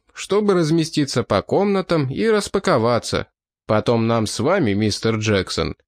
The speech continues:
предстоит провести долгий вечер за компьютерами в подвале, распределяя имеющихся у нас людей по секторам города для поисков. А вы, мистер Кедерман,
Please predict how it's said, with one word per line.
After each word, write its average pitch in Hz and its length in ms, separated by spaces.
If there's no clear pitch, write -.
предстоит 123 640
провести 185 480
долгий 151 500
вечер 143 440
за 117 140
компьютерами 123 760
в - 120
подвале, 135 600
распределяя 151 800
имеющихся 151 880
у 127 160
нас 131 300
людей 113 360
по - 140
секторам 113 720
города 120 400
для 104 200
поисков. - 680
А 98 300
вы, 196 220
мистер 139 440
Кедерман, 92 640